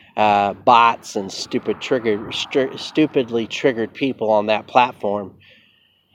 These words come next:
And now, you know, they're trying to hustle up another narrative with this Pelosi crap, which is just an, it's a sideshow. These are just distractions from what's really going on,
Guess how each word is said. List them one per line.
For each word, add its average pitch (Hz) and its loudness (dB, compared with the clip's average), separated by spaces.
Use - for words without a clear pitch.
And 113 2
now, 123 6
you 117 -2
know, 104 0
they're 110 0
trying 117 0
to 110 4
hustle 120 2
up 113 4
another 110 2
narrative 110 0
with 110 -4
this 113 -4
Pelosi 127 4
crap, 107 4
which 107 -6
is 110 -4
just - -6
an, 120 -6
it's 143 0
a 165 4
sideshow. 120 2
These 120 -4
are 127 -2
just 123 -4
distractions 139 0
from 117 -4
what's 117 -2
really 120 2
going 110 0
on, 95 0